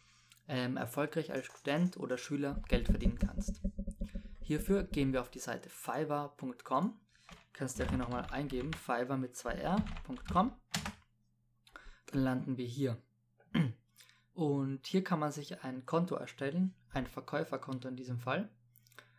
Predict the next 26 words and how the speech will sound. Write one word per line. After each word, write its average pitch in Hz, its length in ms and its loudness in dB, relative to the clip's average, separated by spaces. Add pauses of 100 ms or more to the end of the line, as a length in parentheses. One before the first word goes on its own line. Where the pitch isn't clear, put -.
(160)
Da - 60 -10
drückst 147 240 0
du 143 60 2
einfach 135 200 0
auf 139 300 -2
Become 135 340 -4
a 147 80 -10
Seller, 165 480 2 (1300)
dann 123 120 -6
nochmal 113 280 -8
hier 147 180 -2
drauf 202 360 4 (1500)
und 151 260 2
loggst 135 300 0
dich 131 100 -8
mit 135 140 -4
deiner 131 200 -4
E-Mail 175 440 6
und - 420 -2
deinen 123 340 -2 (160)
echten 139 440 -2
Daten 131 360 2
im 151 140 -4
besten 139 320 -2
Fall - 220 -10
an. 185 240 0